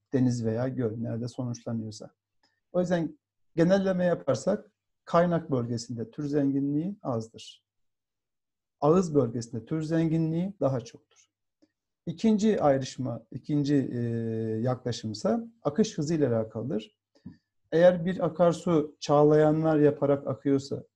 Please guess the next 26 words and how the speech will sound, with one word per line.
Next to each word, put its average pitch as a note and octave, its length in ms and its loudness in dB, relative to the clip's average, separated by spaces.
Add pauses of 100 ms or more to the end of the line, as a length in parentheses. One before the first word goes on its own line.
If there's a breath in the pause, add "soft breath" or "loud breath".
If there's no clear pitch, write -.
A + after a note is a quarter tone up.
(160)
şelaleler C3 540 -2
yaparak, B2 440 -4
düşerek C#3 520 2
hızlı D3 280 0
akıyorsa A2+ 600 -6
tür E3 140 -8
zenginliği D3 560 0
fazla C3+ 340 -2
olamıyor. C3+ 560 -4 (720)
Ama D3+ 320 -6 (180)
eğim D#3 360 -2
azsa D3 580 0 (400)
ve, C#3 100 6
e, C3 460 0
su D3 340 -6
daha C#3 220 0
yavaş C3 360 2
akıyorsa B2 460 -8
tür D#3 180 -6
zenginliği C#3 480 0
biraz B2 240 -4
daha D3 280 -10
çok - 220 -10
alıyor. A2 320 -16 (1400)
Ve F3 160 0
üçüncüsü, E3+ 760 -4